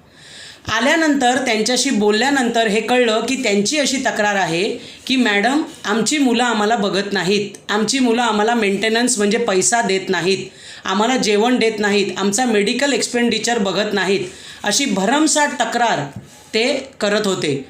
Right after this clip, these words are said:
आपल्या दोन मुलांच्या विरोधात. त्याच्यात त्यांनी पोलिसांची मदत घेतली होती, त्यामुळे पोलिसांना देखील माझ्या ऑफिसमध्ये बोलवून मी सगळी शहानिशा करून घेती-, घेतली की ॲक्च्युअलमध्ये आहे काय.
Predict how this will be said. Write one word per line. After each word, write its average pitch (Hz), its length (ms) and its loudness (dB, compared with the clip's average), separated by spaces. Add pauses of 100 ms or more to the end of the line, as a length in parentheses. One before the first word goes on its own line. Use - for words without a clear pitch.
(100)
आपल्या 233 300 0
दोन 226 300 2
मुलांच्या 208 800 2
विरोधात. 170 380 0 (840)
त्याच्यात 247 260 2
त्यांनी 294 240 2
पोलिसांची 277 580 0
मदत 254 320 2
घेतली 254 280 2
होती, 240 440 0 (140)
त्यामुळे 220 300 0
पोलिसांना 262 640 2
देखील 254 320 0
माझ्या 226 280 0
ऑफिसमध्ये 226 540 0
बोलवून 214 480 2 (440)
मी 262 460 0 (220)
सगळी 240 360 0
शहानिशा 277 600 2
करून 247 320 0
घेती-, 208 400 0
घेतली 202 300 0
की 285 200 -2
ॲक्च्युअलमध्ये 294 800 0
आहे 214 300 0
काय. 143 240 -4